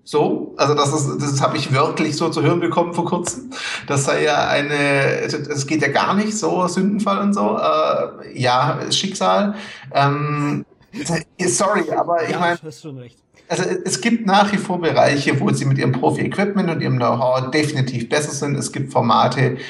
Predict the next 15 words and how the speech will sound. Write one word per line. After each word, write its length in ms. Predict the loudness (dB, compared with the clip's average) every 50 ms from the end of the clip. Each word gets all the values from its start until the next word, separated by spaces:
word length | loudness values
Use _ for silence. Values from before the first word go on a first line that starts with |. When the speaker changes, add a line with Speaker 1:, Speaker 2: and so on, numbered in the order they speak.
| -14 -18 -10 -6
Speaker 1:
wo 240 | -2 0 2 2 2
definitiv 640 | 0 2 0 0 2 2 2 0 2 0 0 0 0
die 100 | -2 -4
große 340 | -2 0 0 2 2 2
Ausrüstung 720 | 2 2 2 2 2 0 0 0 0 0 0 2 2 2
mit 160 | 2 2 2 2
der 100 | 2 2
Erfahrung 640 | 0 0 0 2 2 2 2 2 0 0 0 -2 -2 0
absolut 420 | 0 0 0 -2 -2 -2 0 0 0
sinnvoll 280 | 0 0 0 0 -2
ist. 180 | -4 -6 -6 -2
Gar 200 | -2 0 0 0
kein 160 | 0 0 0
Veto. 360 | 0 0 -2 -4 -6 -10 -12 -16 -20 -20 -20 -20 -20 -20 -16 -6
Nur, 600 | -2 0 2 2 4 4 4 4 4 2 2 2